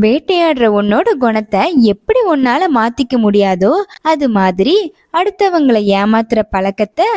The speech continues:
என்னால விட முடியாதுன்னு" சொல்லி அந்த மனுஷனை காப்பாத்துச்சு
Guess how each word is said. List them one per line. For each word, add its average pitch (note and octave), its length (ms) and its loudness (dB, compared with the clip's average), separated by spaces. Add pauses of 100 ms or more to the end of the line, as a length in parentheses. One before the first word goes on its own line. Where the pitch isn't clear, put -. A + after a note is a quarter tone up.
(140)
என்னால D4+ 540 0
விட D#4 260 0
முடியாதுன்னு" A3 520 0
சொல்லி C#4 480 0 (200)
அந்த E4 260 -2
மனுஷனை C#4 540 -2
காப்பாத்துச்சு G#3 600 -2